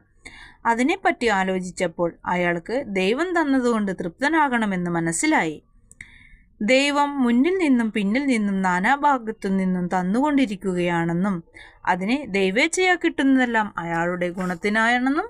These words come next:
മനസ്സിലായി. ഈ സംഭവം, ഈ സംഭവത്തിൽ കുട്ടിയുടെ ദാരിദ്ര്യസ്ഥിതിയും ജീർണിച്ച വസ്ത്രവും പുതിയ സാരിയും ദാനം കൊടുത്ത ആളും ദാനം സ്വീകരിച്ച കുട്ടിയും ദൈവാംശങ്ങളാണ്.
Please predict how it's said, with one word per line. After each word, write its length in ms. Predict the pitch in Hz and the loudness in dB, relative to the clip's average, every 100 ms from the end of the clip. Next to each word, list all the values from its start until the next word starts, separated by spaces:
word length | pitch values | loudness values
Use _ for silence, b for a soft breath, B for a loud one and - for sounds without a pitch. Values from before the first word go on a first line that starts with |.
| - | -2
മനസ്സിലായി. 680 | 214 202 208 190 170 165 - _ - b b b b 208 | -2 0 0 0 0 -4 -8 _ -20 b b b b -2
ഈ 160 | 262 | 0
സംഭവം, 680 | 269 247 233 220 226 370 381 - _ _ _ _ - B B - | 4 2 4 2 2 2 -2 -18 _ _ _ _ -20 B B 0
ഈ 160 | 320 | 2
സംഭവത്തിൽ 580 | 440 440 311 262 226 202 | 4 4 4 0 -2 -4
കുട്ടിയുടെ 480 | 190 185 - 190 196 | -4 -4 0 2 2
ദാരിദ്ര്യസ്ഥിതിയും 1200 | 185 185 180 185 185 185 208 - 208 240 330 240 | 2 2 2 0 -4 -4 -4 -4 -2 0 0 0
ജീർണിച്ച 480 | 220 220 220 330 415 | 0 0 0 0 0
വസ്ത്രവും 600 | 285 - - 190 175 170 b b b - | 0 -2 -4 -2 -4 -6 b b b -4
പുതിയ 300 | 202 190 190 | -2 0 0
സാരിയും 520 | 214 196 202 240 339 - b b 196 | 0 0 0 -2 -4 -8 b b -2
ദാനം 420 | 220 220 330 440 | 0 2 0 0
കൊടുത്ത 320 | 330 254 202 - | 0 -2 -6 -4
ആളും 460 | 190 180 165 196 254 190 | 0 0 0 -4 -10 -4
ദാനം 400 | 190 175 175 170 | -2 0 -2 -4
സ്വീകരിച്ച 540 | 185 180 180 180 220 | -4 -4 -2 -4 -4
കുട്ടിയും 520 | 196 208 247 277 392 b b b 208 | -4 -4 -4 -4 -4 b b b -2
ദൈവാംശങ്ങളാണ്. 1120 | 208 208 220 302 370 359 240 202 175 165 | 0 2 2 0 0 0 2 2 0 -2